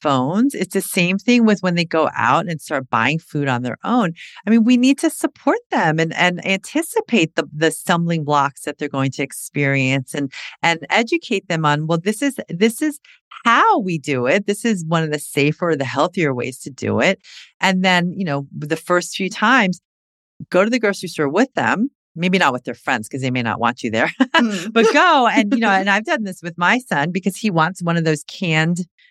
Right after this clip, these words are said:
Speaker 1: drinks, you know,
Speaker 2: Mm.
Speaker 1: that, that his friends are drinking. So we, we went to the store and I said, "Look, you go up and down this refrigerated section and pick out a few.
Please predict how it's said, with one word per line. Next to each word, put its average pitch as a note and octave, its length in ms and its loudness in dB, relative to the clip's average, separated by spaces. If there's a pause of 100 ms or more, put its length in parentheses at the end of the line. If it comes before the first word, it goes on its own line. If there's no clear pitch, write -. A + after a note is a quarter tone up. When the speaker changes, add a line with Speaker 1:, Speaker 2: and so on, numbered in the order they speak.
(240)
Speaker 1:
drinks, D#3 600 0
you E3+ 100 -8
know, C#3+ 160 4
Speaker 2:
Mm. - 60 4
Speaker 1:
that, C3+ 260 2
that C3 240 -2
his C3+ 180 -12
friends B2+ 280 -6
are G#3 60 0
drinking. G3+ 360 -2
So G3+ 220 2
we, A3 340 2
we G3+ 280 2 (120)
went F3+ 360 -2
to A3+ 80 0
the A3+ 100 0
store F#4+ 180 -4
and C4 100 0
I G3 60 2
said, F#3+ 260 0 (240)
"Look, F4+ 140 2 (240)
you A#3 160 4
go G4+ 240 4
up E4 100 0
and B3 140 4
down A3+ 200 4
this F3+ 140 -4
refrigerated E3 560 -2
section F3+ 420 -4 (200)
and D4+ 180 -2
pick F#4 220 -2
out A4 180 2
a G4+ 40 -16
few. G#2+ 440 -6